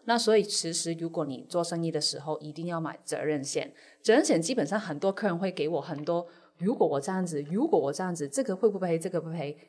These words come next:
Keywords 就落在就是，是不是证明你是 negligence，就是你疏忽。如果是你的疏忽，造成别人有身体受伤、财务损失的时候，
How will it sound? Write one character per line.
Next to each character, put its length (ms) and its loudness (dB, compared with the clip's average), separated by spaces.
Keywords 500 2
就 180 4
落 340 6
在 260 2
就 140 -2
是， 360 -2
是 180 -2
不 60 -2
是 120 0
证 160 0
明 120 -4
你 100 -6
是 160 -6
negligence， 460 -4
就 100 4
是 160 2
你 100 -2
疏 360 -2
忽。 380 -2
如 120 2
果 120 8
是 360 4
你 200 -4
的 100 2
疏 220 4
忽， 440 2
造 180 4
成 260 -4
别 180 0
人 120 0
有 100 -4
身 240 -2
体 160 -8
受 220 -2
伤、 260 -2
财 220 -8
务 140 -4
损 200 -6
失 120 -6
的 80 -4
时 180 -6
候， 260 -4